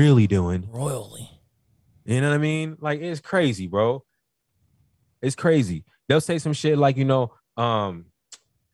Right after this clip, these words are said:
Speaker 1: they'll say some shit like, uh, uh, "Hey, women can't, women can't get abortions no more." Everybody get into a mass hysteria about this shit. And then you know what they do? In the middle of the night, they pass bills.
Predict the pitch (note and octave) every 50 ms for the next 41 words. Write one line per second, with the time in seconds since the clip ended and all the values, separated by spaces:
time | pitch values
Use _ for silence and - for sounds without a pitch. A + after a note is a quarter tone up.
0 | _ _ _ _ _ - B2+ B2 D3 C3 B2 B2+ A#2+ - C3+ C3 A#2+ A2+ A2+ A2+
1 | A2+ A2 G#2 A2 G#2 G2 F#2 - A#2+ B2 A2+ G#2 G#2+ B2 C3+ C3+ C3 B2+ - C3+
2 | B2 A#2+ - G#2 A#2+ B2 B2 - C#3+ B2 A#2 A#2 A2+ A2 A2 A#2 A#2+ A#2 A2+ A2
3 | F#2+ F#2+ G2 F#2 F2+ E2 D2+ C#2+ - _ _ _ _ _ _ _ _ _ _ _
4 | _ _ _ _ _ _ _ _ _ _ _ _ - - C3+ C#3 C#3 C3 B2+ C3
5 | C3+ C#3 B2 B2 A#2+ A#2+ A#2 A#2 A#2 A2+ A#2+ A2+ A2+ A2 G#2+ - A2+ G2 F#2+ G#2+
6 | A#2 A#2+ A#2+ A2+ - C3 A2+ - - B2 A#2 A2+ A2 G#2+ G#2 G2+ G2 F#2+ G2+ G2
7 | G2 - - F#2+ - - - G2 D#2+ - _ _ _ - G2+ A2 A2+ A#2 A2+ A#2
8 | A#2+ A#2+ A#2 A#2 A#2 B2 B2 A#2+ C3+ C3 C3+ G#2+ G2 G2+ G2+ G#2+ A2 A2 G#2+ G#2
9 | A2 A2+ A2+ G#2+ F#2+ F#2 - - G2+ F#2+ F2+ F#2 F2 G2 F#2+ F#2 F2 D#2+ -